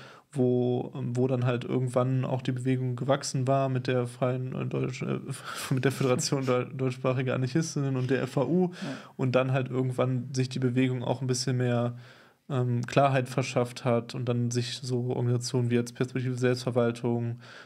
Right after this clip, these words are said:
Speaker 1: die Plattform und anderes halt eben gebildet hat und Ähnliches, ähm, denke ich, kann man jetzt vielleicht auch ein bisschen in den Niederlanden sehen, dass dort einfach ein Aufbau vonstatten geht, der dann auch dazu führt, dass das Ganze Konsistenz erreicht.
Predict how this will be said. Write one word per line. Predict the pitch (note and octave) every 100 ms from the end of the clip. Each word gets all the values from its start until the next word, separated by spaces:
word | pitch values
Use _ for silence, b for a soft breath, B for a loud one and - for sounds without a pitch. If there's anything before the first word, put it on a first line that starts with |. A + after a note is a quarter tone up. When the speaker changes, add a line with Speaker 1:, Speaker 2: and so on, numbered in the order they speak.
| B
Speaker 1:
die | B2+
Plattform | C3 B2+ - C3 A#2+ A#2+ B2 B2 B2
und | C3 B2
anderes | C3 B2+ B2 A#2+
halt | B2 A#2+ - B B B B
eben | C#3+ B2+
gebildet | B2 B2 C#3+ C#3+ -
hat | C3+
und | B2+
Ähnliches, | B2+ C#3+ C#3+ C#3+ B2 - -
ähm, | B2+
denke | B2 C3 B2+
ich, | B2
kann | -
man | C3
jetzt | C3
vielleicht | C3+ C3 C3+
auch |
ein | B2+
bisschen | C3 - B2+
in |
den | B2+
Niederlanden | C#3 C#3 A#2+ A#2+
sehen, | A#2 A#2+
dass | A#2
dort | - A#2 -
einfach | A#2+ A#2+ A#2+
ein | B2 B2 A#2+ - -
Aufbau | C#3 C3 C3+ B2+
vonstatten | - B2 - B2 B2
geht, | A#2+ A#2+
der | A#2+
dann | A#2+ B2
auch | B2+
dazu | B2 B2 C#3+
führt, | - B2+ B2+
dass | A#2+
das | B2
Ganze | - A#2+ A#2+
Konsistenz | A#2+ A#2+ A2+ - - A#2 A#2
erreicht. | - - B2 C3+ -